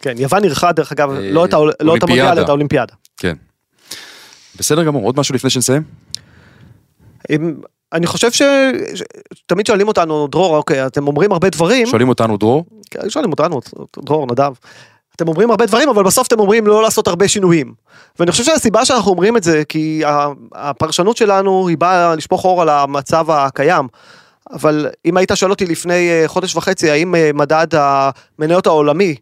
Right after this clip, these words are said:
Speaker 1: יעלה בפחות מחודשיים בחמש עשרה אחוז, ארבע עשרה אחוז, מה שקרה,
Speaker 2: כן,
Speaker 1: מספטמבר
Speaker 2: כן.
Speaker 1: עד היום, מדד ה-S and P העולמי עלה בכמעט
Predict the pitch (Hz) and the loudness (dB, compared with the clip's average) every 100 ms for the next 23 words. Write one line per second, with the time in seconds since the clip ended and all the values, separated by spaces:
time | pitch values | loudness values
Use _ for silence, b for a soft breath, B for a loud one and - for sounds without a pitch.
0 | - 143 143 151 160 139 156 143 - 196 | -8 -2 0 2 0 -2 -6 -6 -6 -4
1 | 190 180 165 185 170 165 180 185 170 156 | -4 -4 0 0 0 -2 -2 0 0 2
2 | 220 151 185 208 202 165 262 143 - _ | 0 2 2 2 2 2 2 0 -4 _
3 | _ _ _ 175 185 254 285 139 170 185 | _ _ _ -2 0 2 0 0 0 0
4 | 165 190 220 196 196 185 185 196 165 175 | 0 0 0 2 0 2 2 2 2 2
5 | 185 190 185 175 - 175 202 185 175 160 | 0 2 2 0 -4 -6 -2 0 2 2
6 | 156 170 185 285 | 2 0 -2 -4